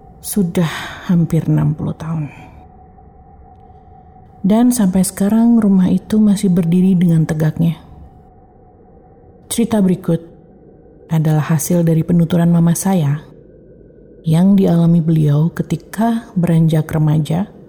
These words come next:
sampai tiba waktunya harus meninggalkan rumah tersebut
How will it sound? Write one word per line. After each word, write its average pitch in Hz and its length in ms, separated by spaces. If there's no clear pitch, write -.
sampai 226 480
tiba 170 320
waktunya 160 640
harus 175 320
meninggalkan 175 560
rumah 180 240
tersebut 196 480